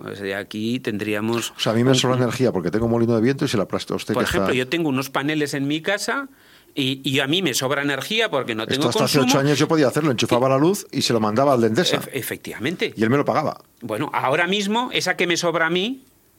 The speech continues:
Speaker 2: Se la puedo dar
Speaker 1: según
Speaker 2: al
Speaker 1: la
Speaker 2: vecino.
Speaker 1: legislación, yo se la, se la vendo al sistema,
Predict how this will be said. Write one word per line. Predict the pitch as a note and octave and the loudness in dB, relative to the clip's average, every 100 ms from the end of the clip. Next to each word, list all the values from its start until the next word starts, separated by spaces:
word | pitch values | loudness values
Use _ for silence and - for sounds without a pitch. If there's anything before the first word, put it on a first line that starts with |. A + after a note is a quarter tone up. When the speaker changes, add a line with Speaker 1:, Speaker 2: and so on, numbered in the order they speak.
| _ | _
Speaker 2:
Se | - | -4
la | A2 | 0
puedo | F#2 B2 | 2 4
dar | |
Speaker 1:
según | B2 | 6
Speaker 2:
al | - | 4
Speaker 1:
la | E3+ | 4
Speaker 2:
vecino. | F3 | 2
Speaker 1:
legislación, | F3 F3+ F3+ G3 A#3 G#3 | 2 2 0 0 0 0
yo | E3 | 0
se | F3 | 0
la, | C#3 A#2+ - | 0 -2 -4
se | - C#3 | -2 0
la | A#2 | 0
vendo | D#3+ G3 | 0 0
al | F3 | 0
sistema, | D#3 F#3+ - G#3 G#3+ C4 | 0 -2 0 0 0 -4